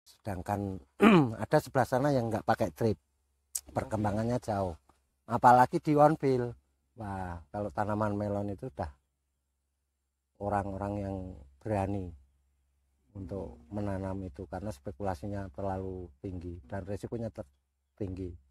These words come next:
Speaker 1: Tapi dibuktikan, bisa lihat sendiri perkembangannya.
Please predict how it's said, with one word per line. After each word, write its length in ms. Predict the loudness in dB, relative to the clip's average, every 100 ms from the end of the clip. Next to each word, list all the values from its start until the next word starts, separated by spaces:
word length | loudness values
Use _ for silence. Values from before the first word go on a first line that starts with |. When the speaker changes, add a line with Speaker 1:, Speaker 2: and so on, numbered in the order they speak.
| _ _ _ _
Speaker 1:
Tapi 260 | _ -10
dibuktikan, 640 | -10 -20 -12 -8 -4 -4 -4 -14 _ _ _ _
bisa 160 | -8 -6
lihat 260 | -4 -4
sendiri 300 | -4 -8 -8
perkembangannya. 680 | -12 -10 -8 -8 -10 -12